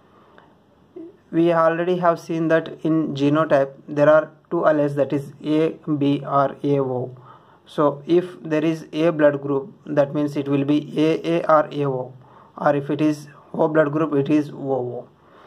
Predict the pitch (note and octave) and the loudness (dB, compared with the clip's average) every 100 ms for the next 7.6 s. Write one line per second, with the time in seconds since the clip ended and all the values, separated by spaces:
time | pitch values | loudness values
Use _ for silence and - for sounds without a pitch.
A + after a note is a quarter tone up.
0 | - - _ D#3+ E3 F#3 F#3 _ _ _ | -20 -20 _ 2 2 2 -6 _ _ _
1 | - D3+ F#3 G#3 G3+ F#3 F#3 F#3 F3+ F#3 | -2 2 2 0 0 0 0 2 2 0
2 | - - E3 F#3 F#3 F#3 G3 D#3+ D#3+ E3 | -2 -2 0 2 2 2 2 2 -2 -2
3 | C#3+ D3 F3 D#3 C3+ D3+ - _ _ _ | -2 0 2 2 0 -2 -6 _ _ _
4 | E3+ D3+ D3 D3 E3 F3+ F3+ D#3 C#3 D3 | 0 2 4 2 2 0 0 -2 0 0
5 | - - - C#3+ C#3+ C#3+ C#3+ E3+ F#3 - | 0 -8 -16 -6 -4 2 2 2 -2 -20
6 | _ _ _ _ _ _ D3 D#3+ G3+ - | _ _ _ _ _ _ -2 0 0 -2
7 | E3+ D#3 C#3+ D#3 E3+ | -4 -4 2 2 2